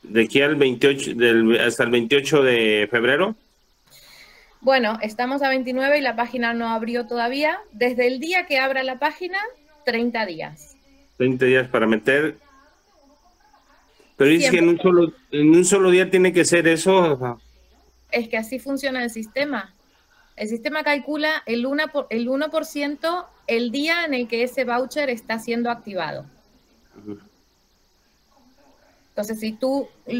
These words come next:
Speaker 2: consigues que cien personas activen su voucher el mismo día, el sistema te va a dar cien veces un uno por ciento.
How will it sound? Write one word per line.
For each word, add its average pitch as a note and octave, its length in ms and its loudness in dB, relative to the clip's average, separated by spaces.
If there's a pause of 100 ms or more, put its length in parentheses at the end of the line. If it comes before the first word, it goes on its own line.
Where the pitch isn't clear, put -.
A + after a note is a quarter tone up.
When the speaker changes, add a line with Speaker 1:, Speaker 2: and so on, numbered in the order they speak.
Speaker 2:
consigues B3 760 -2
que G3+ 100 -6
cien A#3+ 320 -2
personas C4+ 580 -4
activen B3 480 -4
su C4 140 -6
voucher B3 460 -2
el G3+ 120 -8
mismo B3+ 400 -2
día, D#4+ 240 -4 (540)
el A#3+ 140 2
sistema A#3 400 -2
te B3+ 100 0
va B3+ 100 0
a C4 40 0
dar C#4 300 -2 (320)
cien C4+ 300 -2
veces A3+ 340 -6
un G#3 140 -10
uno G3+ 180 -10
por F#3+ 140 -12
ciento. A3 440 -6